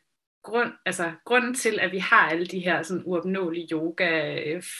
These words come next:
fancy, øh, glitter, <laughs> piger og drenge, han har sagt, er, øh, sådan et eller andet marketing stunt. Men jeg tænker sådan, hvordan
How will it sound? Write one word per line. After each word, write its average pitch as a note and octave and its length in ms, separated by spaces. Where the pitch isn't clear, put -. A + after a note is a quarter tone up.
fancy, F3+ 420
øh, D3+ 440
glitter, F#3+ 380
<laughs> G3+ 520
piger F#3+ 300
og E3 60
drenge, F3 420
han F#3 100
har E3+ 140
sagt, F3 320
er, E3+ 300
øh, D#3+ 260
sådan F#3 180
et E3 40
eller F3 140
andet E3+ 360
marketing F3 680
stunt. - 720
Men F3+ 200
jeg F#3 120
tænker F#3+ 300
sådan, D#3+ 440
hvordan F#3 680